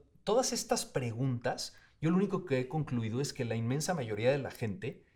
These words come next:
independientemente de las clases sociales, no tiene una cultura financiera suficiente, ¿sabes? Se puede engrosar, se puede equipar. Y eso,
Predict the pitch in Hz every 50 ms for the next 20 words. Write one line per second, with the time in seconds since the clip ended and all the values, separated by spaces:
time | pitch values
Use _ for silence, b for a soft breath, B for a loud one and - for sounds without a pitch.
0 | b b b 180 170 160 147 156 151 - 151 143 170 190 190 196 175 165 165 -
1 | 170 147 123 113 107 - - - 123 - 147 - - 101 - - - 98 78 78
2 | - 92 - - - - b b b b b b b b b b b 131 143 156
3 | 180 180 180 - 160 147 143 147 147 139 135 135 143 151 147 - - 123 104 -
4 | - 123 135 - - - 117 104 101 98 95 92 92 - - 123 120 117 110 113
5 | 120 139 143 b b b b b b - - 104 - 110 - - - 127 110 101
6 | 90 - - - - 90 98 131 - - 113 - - 135 139 143 143 151 151 143
7 | - B B B B B B 110 104 107 110 104 - - - 135 120 117 113 -
8 | - - 110 - - 131 127 127 139 139 135 - 107 - - - - 120 - 120
9 | - - - b b b b b b b b - 143 156 170 160 - 196 196